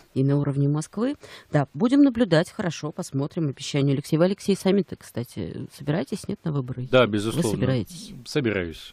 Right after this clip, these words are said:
Speaker 2: И
Speaker 1: Ладно.
Speaker 2: буду участвовать.
Speaker 1: Рекламировать Алексея не будем. Алексея все знают, кто, <laughs> кто зафиксирует у себя в голове, поймет, что Алексей — это Алексей. А, еще вопрос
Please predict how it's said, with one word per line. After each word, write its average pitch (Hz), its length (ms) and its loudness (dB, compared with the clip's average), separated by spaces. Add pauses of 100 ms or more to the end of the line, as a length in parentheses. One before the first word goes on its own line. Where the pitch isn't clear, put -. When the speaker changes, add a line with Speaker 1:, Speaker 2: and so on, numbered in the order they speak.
Speaker 2:
И 123 60 0
Speaker 1:
Ладно. 117 220 2
Speaker 2:
буду 113 200 2
участвовать. 90 520 -6
Speaker 1:
Рекламировать 190 580 4
Алексея 160 400 0
не 165 120 4
будем. 208 260 2
Алексея 165 340 -2
все 156 180 -8
знают, 175 360 0
кто, 151 460 -4
<laughs> - 240 -2
кто - 180 2
зафиксирует 226 640 -2
у 180 40 -6
себя 170 280 0
в 160 40 -2
голове, 160 400 -2 (320)
поймет, 160 280 4
что - 160 -8
Алексей — 151 300 -4
это 151 140 -6
Алексей. 139 400 -6 (400)
А, 160 560 4
еще 190 380 -2
вопрос 233 640 -2